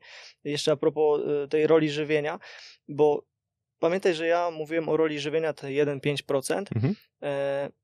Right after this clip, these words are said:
Speaker 1: jeżeli bo wiadomo, że każdy je, <laughs> tak?
Speaker 2: No tak.
Speaker 1: Jest to coś, o, to może na rolkę wstać, każdy je.
Speaker 2: Każdy je.
Speaker 1: Nie? To coś, co każdy powinien się dowiedzieć z tego podcastu, nie?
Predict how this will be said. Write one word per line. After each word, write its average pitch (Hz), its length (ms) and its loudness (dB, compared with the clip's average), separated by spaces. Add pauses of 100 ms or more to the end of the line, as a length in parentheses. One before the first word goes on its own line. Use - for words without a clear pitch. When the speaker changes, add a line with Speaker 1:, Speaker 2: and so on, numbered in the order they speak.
Speaker 1:
jeżeli 156 520 0 (840)
bo 147 100 -2
wiadomo, 165 220 6
że 151 60 2
każdy 151 260 2
je, 143 180 6 (160)
<laughs> 160 200 4
tak? 196 200 10
Speaker 2:
No 92 60 0
tak. 110 180 4
Speaker 1:
Jest 175 160 4
to 185 260 8 (160)
coś, 170 300 -2
o, 156 200 4
to 175 140 2
może 165 200 0
na 170 80 2
rolkę 151 260 2
wstać, - 260 -10
każdy 156 300 -2
je. 139 140 -4 (260)
Speaker 2:
Każdy 104 240 4
je. 95 80 6
Speaker 1:
Nie? 160 160 4
To 160 160 0
coś, 139 220 -4
co 147 260 -6
każdy 135 280 -6
powinien 135 260 -10
się 139 100 -12
dowiedzieć 127 300 -4
z - 20 -4
tego 127 160 -6
podcastu, - 460 -8
nie? 180 160 -4